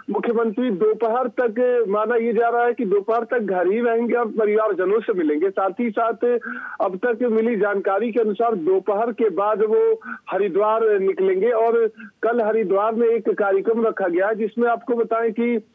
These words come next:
लगभग इक्कीस सालों से उत्तराखंड और उत्तर प्रदेश के बीच में संपत्ति को लेकर विवाद चल रहा था, जिसमें अलकनंदा गेस्ट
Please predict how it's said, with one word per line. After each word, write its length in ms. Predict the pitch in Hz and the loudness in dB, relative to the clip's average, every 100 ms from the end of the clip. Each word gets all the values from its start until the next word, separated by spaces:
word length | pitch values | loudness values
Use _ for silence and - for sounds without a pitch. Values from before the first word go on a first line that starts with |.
| - - - | -20 -18 -4
लगभग 360 | 185 208 196 240 | 0 0 0 0
इक्कीस 440 | 226 214 - 262 | 0 -2 -2 -4
सालों 380 | - 233 220 240 | -2 -2 0 0
से 120 | 226 | 2
उत्तराखंड 640 | 214 214 220 240 208 233 233 | 0 0 0 0 0 0 2
और 140 | 220 | 2
उत्तर 280 | 208 202 220 | 0 0 -2
प्रदेश 420 | 196 202 175 220 220 | 0 0 2 0 0
के 60 | 190 | -2
बीच 280 | 190 208 | -2 -4
में 240 | 185 156 147 | 0 0 0
संपत्ति 720 | - - 190 175 214 - 240 | -2 -4 -4 -2 -4 -2 -2
को 100 | 214 | 0
लेकर 340 | 190 202 190 | 2 0 0
विवाद 340 | 165 175 175 160 | 0 0 0 0
चल 280 | 170 151 | 0 0
रहा 100 | 147 | 0
था, 140 | 147 175 | 0 0
जिसमें 360 | 185 185 220 | -2 0 -2
अलकनंदा 640 | 180 185 175 180 175 175 190 | 0 0 0 0 0 0 -2
गेस्ट 260 | 170 160 | -2 -4